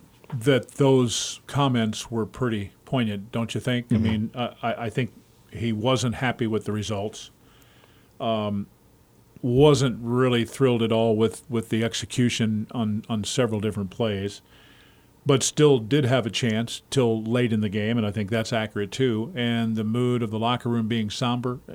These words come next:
Speaker 1: and should be, is, is totally accurate. Um, uh, and that's why I said earlier in the show too,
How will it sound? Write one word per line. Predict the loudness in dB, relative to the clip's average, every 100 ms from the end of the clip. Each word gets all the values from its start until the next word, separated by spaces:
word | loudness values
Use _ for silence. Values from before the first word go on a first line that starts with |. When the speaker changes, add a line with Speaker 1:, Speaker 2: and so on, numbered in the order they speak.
| -10
Speaker 1:
and | -8 -6
should | -2 -2 0
be, | 0 0 -2
is, | -4 -6 -10 -10
is | -8 -8
totally | -2 2 2 0
accurate. | -6 -8 -12 -14 -18 -20 -20 -20 -18 -4
Um, | -2 0 0 -4 -8 _ _ _ _ _ _ -16 -16 _ -10
uh, | -10 _ -20 -14 -10
and | -6 -2
that's | -2 0
why | 0 0
I | 0
said | 0 -2
earlier | 0 0 0 0
in |
the | -2
show | -2 -2 -2
too, | -2 -2 -2